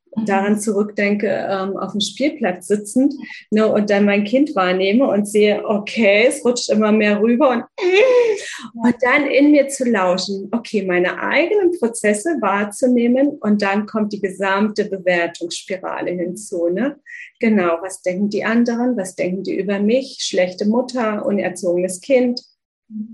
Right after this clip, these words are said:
Speaker 2: haben keine Ahnung, wie man sich verhält. Und dieser Kreislauf ist mein Motor, zu entscheiden, auf welche Art und Weise ich interveniere.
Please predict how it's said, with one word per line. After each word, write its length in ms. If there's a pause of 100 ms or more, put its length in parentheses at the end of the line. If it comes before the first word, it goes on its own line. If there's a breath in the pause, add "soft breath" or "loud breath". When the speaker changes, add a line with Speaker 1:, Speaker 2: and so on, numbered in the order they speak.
(220)
Speaker 2:
haben 160
keine 400
Ahnung, 420
wie 80
man 180
sich 220
verhält. 440 (420 loud breath)
Und 140
dieser 220
Kreislauf 540
ist 160
mein 440
Motor, 680
zu 120
entscheiden, 680
auf 160
welche 320
Art 180
und 160
Weise 300
ich 100
interveniere. 960